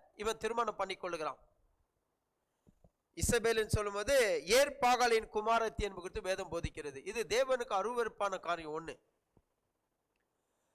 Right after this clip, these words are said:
இசபேலை கல்யாணம் பண்றது மாத்திரம் இல்லாம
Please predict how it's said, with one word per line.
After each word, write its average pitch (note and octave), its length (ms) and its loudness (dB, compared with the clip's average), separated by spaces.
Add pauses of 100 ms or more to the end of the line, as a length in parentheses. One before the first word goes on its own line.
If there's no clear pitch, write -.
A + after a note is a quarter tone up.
(280)
இசபேலை E4+ 500 4
கல்யாணம் D4 400 2
பண்றது B3 240 0
மாத்திரம் A3 380 -2
இல்லாம F#3 680 0